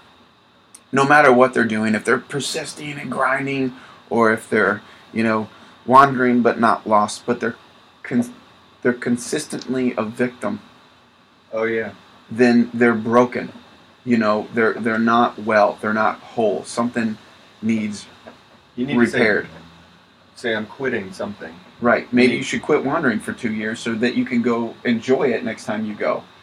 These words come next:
Speaker 1: You know, because if you're having all these trips, but you're just trying to run away from whatever issues you have,
Speaker 2: Right.
Speaker 1: you're never gonna be happy on these trips. The next thing doesn't offer you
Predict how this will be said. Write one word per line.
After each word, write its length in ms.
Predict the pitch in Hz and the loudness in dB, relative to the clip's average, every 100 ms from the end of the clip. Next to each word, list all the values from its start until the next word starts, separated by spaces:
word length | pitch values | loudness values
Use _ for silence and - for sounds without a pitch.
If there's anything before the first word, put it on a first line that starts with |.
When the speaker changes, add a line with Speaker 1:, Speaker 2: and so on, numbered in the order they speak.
| - - | -20 -10
Speaker 1:
You 80 | 110 | -4
know, 160 | 113 | -2
because 320 | 110 117 117 110 | -2 -4 -6 -6
if 140 | 107 | -4
you're 120 | 117 | -2
having 300 | 117 123 120 | 4 4 4
all 120 | 113 | 0
these 160 | 107 113 | -4 -6
trips, 280 | - 131 - | -4 -4 -4
but 120 | - | -8
you're 120 | 117 | -6
just 140 | 110 104 | -6 -4
trying 160 | 117 | -4
to 60 | 107 | -4
run 200 | 104 110 | -2 -4
away 300 | 104 110 117 | -2 -2 -2
from 220 | 120 110 | -4 -6
whatever 320 | 107 104 98 | -4 -2 -2
issues 340 | 101 - 101 101 | -4 -6 -12 -14
you 100 | 98 | -8
have, 380 | 98 113 110 - | -4 -4 -6 -8
Speaker 2:
Right. 220 | 107 98 - - | -8 -8 -10 0
Speaker 1:
you're 180 | 120 123 | 4 6
never 280 | 123 120 | 6 4
gonna 160 | 117 110 | 0 -4
be 140 | 107 | -4
happy 280 | 104 104 104 | -4 -6 -6
on 120 | 104 | -10
these 120 | 101 101 | -10 -6
trips. 220 | 131 - - - - | -6 -8 -16 -10 2
The 80 | 120 | 6
next 380 | 120 135 - - | 6 4 -2 -4
thing 380 | 117 127 156 143 - - - | -2 0 -4 -10 -18 -18 0
doesn't 300 | 120 123 117 | 2 4 2
offer 360 | 110 117 120 | 2 2 0
you 340 | 110 104 104 | -6 -6 -6